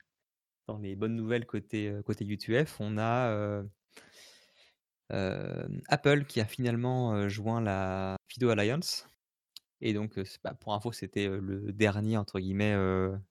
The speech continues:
euh, la dernière grosse boîte, euh, qui était attendue au tournant pour, euh, pour Fido, parce qu'il y avait déjà, euh, Mozilla avec Firefox qui était dedans, Microsoft avec, euh,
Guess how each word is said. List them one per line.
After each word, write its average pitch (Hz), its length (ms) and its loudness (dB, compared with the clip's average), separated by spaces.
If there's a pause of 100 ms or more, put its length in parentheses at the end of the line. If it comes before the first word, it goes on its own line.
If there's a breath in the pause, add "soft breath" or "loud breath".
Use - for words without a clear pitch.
(1040)
euh, 104 200 -6 (360)
la 104 140 -2
dernière 104 260 2
grosse 110 340 2
boîte, 120 500 4
euh, 98 880 -2
qui - 140 -6
était 104 340 -4
attendue 101 640 -4
au 95 100 -4
tournant 107 440 -2
pour, 98 260 -6
euh, - 40 -2
pour - 160 -8
Fido, 123 280 2
parce - 120 -8
qu'il 104 100 -2
y - 20 2
avait 95 100 2
déjà, 98 480 2 (720 loud breath)
euh, 98 100 4
Mozilla 101 380 4
avec 101 160 4
Firefox 95 440 2
qui 104 60 -4
était 95 140 -2
dedans, 101 480 0
Microsoft 104 440 -2
avec, 95 300 -4
euh, 98 200 -2